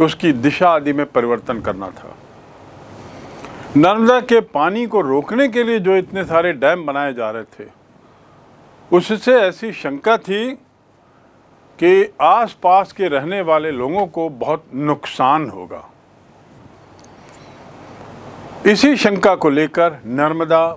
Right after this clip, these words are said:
बचाओ आंदोलन प्रारंभ होता है। तो ये आंदोलन का उद्देश्य क्या था? नर्मदा बचाओ। और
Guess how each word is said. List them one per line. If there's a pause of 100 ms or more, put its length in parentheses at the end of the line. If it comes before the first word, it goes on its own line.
(160)
बचाओ (100)
आंदोलन
प्रारंभ
होता
है। (3250)
तो
ये
आंदोलन
का
उद्देश्य
क्या
था? (680)
नर्मदा
बचाओ। (1300)
और